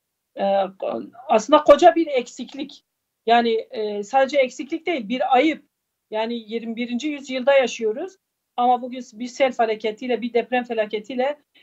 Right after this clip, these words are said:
yüz yüze geldiğimizde çaresiz bir şekilde insanlara hani, e, el uzatamayacak kadar çaresiz bir şekilde insanları umutsuz ve, e, çaresiz bırakmaları. Bugün bu halk bunu gördüğünde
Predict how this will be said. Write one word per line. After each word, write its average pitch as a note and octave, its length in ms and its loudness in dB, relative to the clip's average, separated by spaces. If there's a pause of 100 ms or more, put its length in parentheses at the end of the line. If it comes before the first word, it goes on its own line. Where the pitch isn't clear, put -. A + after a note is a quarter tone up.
yüz A#3+ 180 -4
yüze A#3+ 200 2
geldiğimizde A3 640 4
çaresiz A3+ 540 0
bir A#3 60 -8
şekilde A3 480 -6
insanlara A3 680 -4 (480)
hani, A3+ 420 -2
e, A3+ 100 -10 (320)
el C#4 280 2
uzatamayacak C4 840 0
kadar B3+ 280 0
çaresiz A3+ 580 -4
bir A#3+ 60 -16
şekilde A#3 560 -6 (360)
insanları A3+ 1300 -2
umutsuz B3 640 -6 (400)
ve, A#3 400 8
e, G3 300 -6 (280)
çaresiz B3 560 0
bırakmaları. F3+ 720 -4 (380)
Bugün B3+ 320 -10
bu C4+ 180 2
halk C4+ 360 2
bunu C4+ 180 -10
gördüğünde B3 720 -6